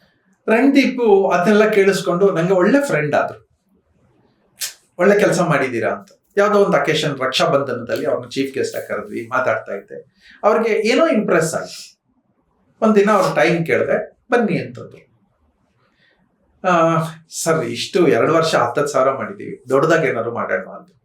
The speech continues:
"ಏನ್ ಹೇಳಿ ವಿಷಯ?" ಅಂದ್ರೆ, "ವಿಷಯಕ್ಕೆ ಬಾ, ಏನು ಒಂದು ಐವತ್ತು ಸಾವಿರ ಮಾಡೋಣ ಸರ್, ಆಗತ್ತೆ ಅನ್ಕೊಂಡಿದ್ದೀರಾ ನೀವು?" ಅಂತಂದ್ರು.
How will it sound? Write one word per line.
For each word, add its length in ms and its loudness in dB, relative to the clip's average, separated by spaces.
"ಏನ್ 120 2
ಹೇಳಿ 240 2
ವಿಷಯ?" 260 -4
ಅಂದ್ರೆ, 1120 -6
"ವಿಷಯಕ್ಕೆ 360 2
ಬಾ, 440 0
ಏನು 340 -6
ಒಂದು 140 -2
ಐವತ್ತು 240 0
ಸಾವಿರ 180 -2
ಮಾಡೋಣ 360 -8
ಸರ್, 360 -20
ಆಗತ್ತೆ 320 0
ಅನ್ಕೊಂಡಿದ್ದೀರಾ 580 -8
ನೀವು?" 540 -20
ಅಂತಂದ್ರು. 680 -20